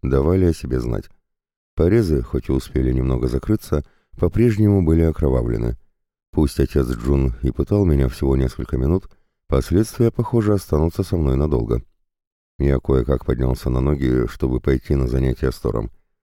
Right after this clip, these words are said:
Далось это непросто. Ноги подкашивались, но я мужественно заставил себя двигаться. Травмы травмами, но встать всё равно придётся. За то, что действительно подняло мне настроение, так это девятнадцать золотых,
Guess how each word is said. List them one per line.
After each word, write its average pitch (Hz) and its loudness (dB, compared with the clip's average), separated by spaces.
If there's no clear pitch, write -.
Далось 104 2
это 110 2
непросто. 71 0
Ноги 67 2
подкашивались, 64 -2
но 71 2
я 78 4
мужественно 85 2
заставил 71 0
себя 67 -2
двигаться. 57 -4
Травмы 117 2
травмами, 113 4
но 76 2
встать 92 -4
всё - -6
равно 90 2
придётся. 57 -4
За 73 2
то, 73 2
что 71 -2
действительно 67 0
подняло 64 0
мне 64 0
настроение, 69 2
так - -4
это 73 2
девятнадцать 71 0
золотых, 69 0